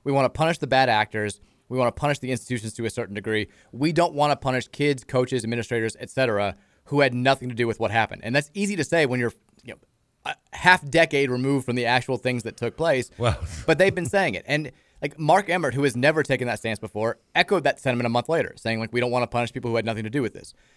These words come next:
Speaker 1: So you're like, "Okay, prove it." Well, N C State, skates, nothing.
Speaker 2: Yeah.
Speaker 1: Memphis now, with far more significant charges than what N C State was dealing with,
Speaker 2: Was
Speaker 1: they
Speaker 2: everyone
Speaker 1: skate.
Speaker 2: dealing with.
Speaker 1: And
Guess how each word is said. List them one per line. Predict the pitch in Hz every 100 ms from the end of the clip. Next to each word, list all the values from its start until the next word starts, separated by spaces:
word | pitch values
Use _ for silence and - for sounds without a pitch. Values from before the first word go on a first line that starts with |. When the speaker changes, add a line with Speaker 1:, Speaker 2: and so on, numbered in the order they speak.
| _
Speaker 1:
So | -
you're | 143 139
like, | 127 131
"Okay, | 160 117 113 127 _ _ _
prove | 208 120
it." | - _ _ _ _ _ _
Well, | 131 131
N | 147
C | 185
State, | - 147 196 - _ _ _
skates, | - 170 110 - - -
nothing. | 139 160 151 71 - _ _
Speaker 2:
Yeah. | -
Speaker 1:
Memphis | 170 254 233 -
now, | 131 131 143 - _
with | 151 147 - - _
far | _ - 185 214
more | 196 185
significant | 170 170 156 143
charges | 139 135 127
than | 123
what | 123 123
N | 117
C |
State | 127 120
was | 107 101
dealing | 101 92
with, | 98 98 _
Speaker 2:
Was | 71 69
Speaker 1:
they | 71
Speaker 2:
everyone | 101 170
Speaker 1:
skate. | 180 - 82
Speaker 2:
dealing | 62
with. | 57 _ _ _ _
Speaker 1:
And | 151 156 151 143